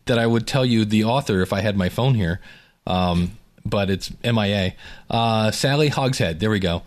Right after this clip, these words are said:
Um, and the book itself is kinda meh. It's all about marketing and how to build your brand, and it was okay. Um,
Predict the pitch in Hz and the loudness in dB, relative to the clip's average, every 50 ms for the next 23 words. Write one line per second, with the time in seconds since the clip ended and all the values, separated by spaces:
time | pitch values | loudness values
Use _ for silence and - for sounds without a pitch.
0 | - - - _ _ _ - 110 110 107 107 107 101 101 92 - - - _ _ | -14 -20 -20 _ _ _ -4 0 0 2 2 2 2 0 0 -2 -10 -20 _ _
1 | _ _ _ - - 160 165 160 156 - - 175 160 175 160 202 294 269 - 147 | _ _ _ -4 -2 0 0 0 0 -2 -2 0 0 0 2 2 2 2 2 -2
2 | 147 - 214 214 214 180 180 147 - - 185 175 165 165 165 - 262 311 330 330 | -2 0 2 2 2 2 0 -2 2 4 4 6 6 4 2 0 0 2 2 4
3 | 311 233 - - - - _ _ _ - 160 156 - 202 196 185 165 170 165 147 | 4 2 0 -2 -18 -20 _ _ _ -4 -4 0 2 2 2 2 2 2 0 2
4 | 139 143 135 139 135 147 143 139 135 127 110 127 123 127 120 110 120 120 120 117 | 2 2 2 2 2 2 2 2 2 2 2 2 0 0 0 2 2 2 2 2
5 | 113 104 110 107 107 107 107 107 101 98 95 98 - 131 147 156 156 135 - - | 0 2 2 2 4 4 4 4 4 4 2 2 0 -2 0 0 0 -2 0 0
6 | 139 131 - - 107 98 98 98 98 98 - - - - _ _ _ - - 110 | 0 -2 0 -2 0 0 0 0 -2 -4 -6 -14 -20 -20 _ _ _ -8 -4 -2
7 | 110 110 110 110 110 110 - | 0 2 2 2 2 0 0